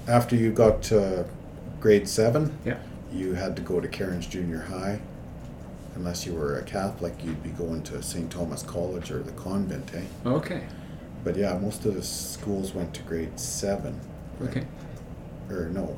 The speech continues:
Speaker 1: to six.
Speaker 2: Six, yeah, sure.
Speaker 1: And then you go seven, eight, nine to, uh, Cairns Junior High, and then at the time, the comprehensive high school was only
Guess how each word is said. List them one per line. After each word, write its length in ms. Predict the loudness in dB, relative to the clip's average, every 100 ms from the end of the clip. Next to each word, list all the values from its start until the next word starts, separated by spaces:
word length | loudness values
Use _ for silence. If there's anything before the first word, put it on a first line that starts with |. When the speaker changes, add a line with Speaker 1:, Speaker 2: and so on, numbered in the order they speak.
| -10
Speaker 1:
to 120 | -10 -6
six. 360 | 0 0 2
Speaker 2:
Six, 400 | 0 0 0 -6
yeah, 100 | -8 -8
sure. 180 | -8 -8
Speaker 1:
And 120 | -6 -2
then 360 | 0 0 -2
you 80 | -2
go 200 | -2 -2
seven, 400 | 0 2 2 2
eight, 200 | -2 -2
nine 380 | -2 -2 -4 -4
to, 360 | -6 -6 -4 -2
uh, 280 | -2 -4 -6 -10 -10 -10 -10 -6
Cairns 320 | -2 -2 -2
Junior 280 | -2 -2 -2
High, 260 | -2 -2 -2
and 160 | -2
then 180 | -2 -2
at 200 | -4 -8
the 60 | -8
time, 420 | 0 2 2 0 -6 -10 -10 -10 -10 -10
the 60 | -8
comprehensive 760 | -2 -2 -2 -2 0 0 -4
high 160 | -2 -2
school 380 | -4 -2 -2 0
was 220 | -2 -2
only 520 | 0 0 0 -2 -6